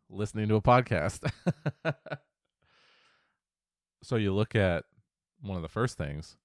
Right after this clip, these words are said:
is, why are we being led down this primrose path? Why aren't we being taught to think critically? Why do the people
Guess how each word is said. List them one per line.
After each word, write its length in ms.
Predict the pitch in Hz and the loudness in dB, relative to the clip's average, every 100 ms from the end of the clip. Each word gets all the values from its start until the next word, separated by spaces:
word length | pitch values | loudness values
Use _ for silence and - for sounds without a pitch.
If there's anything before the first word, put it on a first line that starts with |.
| _ _ _ _ _ _ - | _ _ _ _ _ _ -8
is, 220 | 87 80 - - | -8 -8 -14 -20
why 340 | - 90 98 113 | -12 -6 -2 0
are 120 | 123 | 0
we 180 | 110 101 | 0 0
being 640 | 98 92 87 82 80 80 - _ _ _ _ | 0 0 0 -2 -6 -8 -14 _ _ _ _
led 220 | 87 82 | -6 -6
down 380 | 80 80 78 76 - _ _ _ | -4 -4 -4 -8 -14 _ _ _
this 140 | 87 - | -14 -10
primrose 460 | - 78 71 73 | -8 -6 -4 -6
path? 300 | - - - - _ _ _ _ _ _ _ _ _ _ _ _ _ | -6 -8 -8 -12 _ _ _ _ _ _ _ _ _ _ _ _ _
Why 180 | - 98 | -2 0
aren't 120 | 107 | 2
we 100 | 110 | 2
being 220 | 101 98 90 | 0 0 0
taught 320 | - 82 - _ _ _ _ _ | -2 -4 -6 _ _ _ _ _
to 80 | - | -14
think 240 | 87 90 - | -10 -10 -6
critically? 500 | 95 78 - 76 - _ _ _ _ _ _ _ _ | -4 -4 -6 -10 -12 _ _ _ _ _ _ _ _
Why 600 | - 85 80 80 76 78 90 _ _ _ _ _ _ _ 90 | -10 -6 -4 -4 -6 -10 -16 _ _ _ _ _ _ _ -12
do 340 | 82 82 80 | -8 -6 -8
the 120 | 80 | -10
people 500 | 80 95 - 95 107 | -6 -4 0 -2 -2